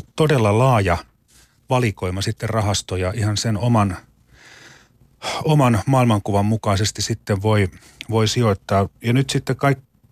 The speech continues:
kaikki rakkaat kuulijat, jotka rupe-, rupeatte nauramaan tasa-arvorahastolle, niin se oli yllättävä tieto, että sen kahdentoista kuukauden tuotto on vain kaksi prossaa miinuksella ja että a-, aika hyvin on koronakuopastakin selvinnyt tällainen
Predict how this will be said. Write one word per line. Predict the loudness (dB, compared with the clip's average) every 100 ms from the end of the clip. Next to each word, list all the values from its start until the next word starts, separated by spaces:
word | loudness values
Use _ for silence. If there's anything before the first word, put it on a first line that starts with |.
| _ _ _ _ _ -4
kaikki | -2 0 -2
rakkaat | -4 -2 -4 -2
kuulijat, | 0 2 0 -2
jotka | -4 -4
rupe-, | -6 -6 -4
rupeatte | -4 0 -2 -2 -4 -4 -2
nauramaan | 0 4 4 2 2
tasa-arvorahastolle, | 0 0 0 0 0 0 0 -2 -2 0
niin | 0 -2 _ -16 -16 -18 _ _ -8
se | -2
oli | 0
yllättävä | 0 0 0 2
tieto, | 0 0 -2
että | -2 -4 -10 _ _ _ -12 -6
sen | -4
kahdentoista | 2 2 2 -2 -2
kuukauden | -2 0 -2 0
tuotto | 0 0 -2
on | -2
vain | 0
kaksi | -2 -4
prossaa | -4 -4 0 0
miinuksella | 2 0 -2 -4 -4 -2
ja | -4 -6 -10
että | -6 -4
a-, | -4
aika | 0 0 2
hyvin | 0 2 4
on | 2 2
koronakuopastakin | 2 4 2 2 -2 -2 -4 -2 0
selvinnyt | 2 2 2 -4 -4
tällainen | -6 -4 -2 -4